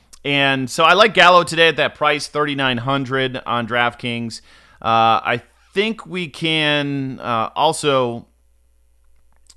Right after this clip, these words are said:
give, uh, Wil Myers, uh, a little bit of a look, uh, as well. Again, it's Coors Field, it's Kyle Freeland.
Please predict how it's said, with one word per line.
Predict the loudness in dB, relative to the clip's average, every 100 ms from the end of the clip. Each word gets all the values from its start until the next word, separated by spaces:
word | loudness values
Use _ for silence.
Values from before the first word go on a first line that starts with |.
| -20 -14
give, | -4 -2 2 0 -2 -8
uh, | -4 -2 -2 -2
Wil | -4 2 2
Myers, | 2 2 2 2 0 -4 -8 -12 -18 _ _ _ _ _
uh, | -6 -4
a | -2
little | 2 2 2
bit | 0 -2
of | -2
a |
look, | -2 -2 -4 -10 -18 -20 _
uh, | -4 -4
as | -4 -8 -6
well. | 2 4 4 2
Again, | -2 -8 -8 -8
it's | -12
Coors | -10 -4 -4 -6
Field, | -8 -4 -2 -2 -4 -10
it's | -14 -14
Kyle | -4 -2 0 -2
Freeland. | -4 -8 -6 -4 -4 -4 -6